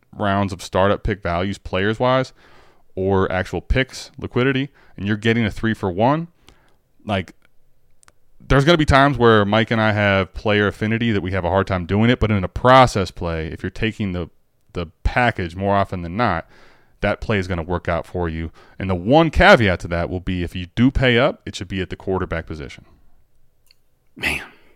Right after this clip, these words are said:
Speaker 2: I hate it. You just killed everything. Yeah. Uh, I still wanna pay up for quarterback in best ball.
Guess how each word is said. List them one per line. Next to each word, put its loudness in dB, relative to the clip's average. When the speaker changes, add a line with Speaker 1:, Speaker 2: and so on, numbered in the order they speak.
Speaker 2:
I -16
hate -14
it. -14
You -10
just -12
killed -4
everything. -8
Yeah. 0
Uh, 4
I 4
still 4
wanna 6
pay 4
up 4
for -8
quarterback 0
in -6
best -4
ball. -6